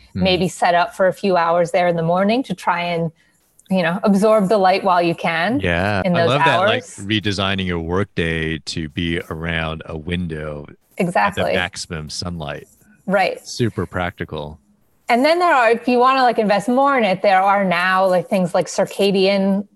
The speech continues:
Speaker 2: bulbs that you can get that will
Speaker 1: Mm.
Speaker 2: actually are programmed to change in intensity and color temperature over the course of the day to better match sunlight. So, you know, during peak daylight hours, they might be putting out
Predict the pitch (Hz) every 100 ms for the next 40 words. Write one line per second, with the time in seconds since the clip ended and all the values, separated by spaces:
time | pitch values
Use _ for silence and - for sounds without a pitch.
0 | - 180 214 262 - 175 180 - 180 175
1 | 190 180 160 160 160 180 190 180 185 -
2 | 175 170 202 185 175 170 - 214 214 202
3 | 190 185 170 - 214 196 190 185 - -
4 | _ _ - - 214 214 202 202 196 180
5 | 202 185 185 196 180 175 175 - 175 175
6 | 165 160 - 247 277 - 196 156 - -
7 | 180 170 165 185 175 190 175 196 170 -
8 | 170 175 190 175 175 175 175 - 170 175
9 | 170 170 160 160 165 - - - _ -
10 | 311 247 170 160 - - 180 170 165 -
11 | - _ 202 180 175 180 - - 208 -
12 | 185 170 170 208 233 220 208 175 196 170
13 | 170 180 - 196 175 165 165 165